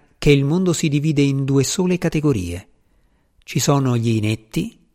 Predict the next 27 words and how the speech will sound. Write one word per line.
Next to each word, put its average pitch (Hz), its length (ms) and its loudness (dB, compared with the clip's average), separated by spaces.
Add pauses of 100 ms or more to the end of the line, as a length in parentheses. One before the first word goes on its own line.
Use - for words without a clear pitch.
che 151 140 2
lasciano 123 440 0
che 120 140 0
le 117 80 2
cose 117 480 0
vadano 107 400 0
come 107 240 -4
vanno, 117 420 -2 (500)
e - 120 -2
ci 214 140 0
sono 208 280 0
gli 190 140 -2
efficienti, 185 760 -2 (300)
che - 140 -4
fanno 131 300 0
accadere 120 420 0
le 110 100 -2
cose 190 360 -2
agli 185 200 -2
altri. 95 420 -10 (1160)
Se - 220 -4
non 196 160 2
ti 196 100 0
collochi 131 580 4
in 113 100 0
una 117 180 2
categoria, 107 600 -2